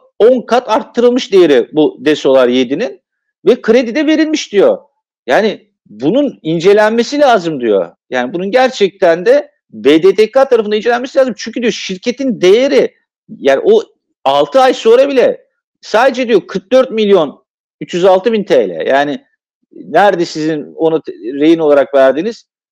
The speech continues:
yüz elli milyon T L? Şimdi başka tek, peki Ay Yıldız mı? Hayır değil. Başka bir şirket var. Dağarma Enerji A Ş diye. Bakın bu daha da komik aslında. Daha da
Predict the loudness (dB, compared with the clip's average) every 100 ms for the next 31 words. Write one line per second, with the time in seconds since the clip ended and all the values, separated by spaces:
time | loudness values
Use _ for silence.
0 | _ -6 0 0 0 -2 -2 -2 -2 -2
1 | -2 -8 _ _ _ -10 -2 0 -2 _
2 | _ _ _ _ -14 -2 -2 -2 -6 -2
3 | -2 -4 -6 -4 0 0 2 0 0 -2
4 | -2 -2 0 0 -2 -2 -2 0 0 0
5 | -2 -8 -6 -4 0 0 2 2 2 0
6 | 0 -4 -6 _ _ -2 0 0 2 2
7 | 2 0 -2 -2 -2 -2 -4 -4 -6 -2
8 | 0 2 2 -2 -4 -4 -8 -8 -12 -2
9 | 0 2 0 -2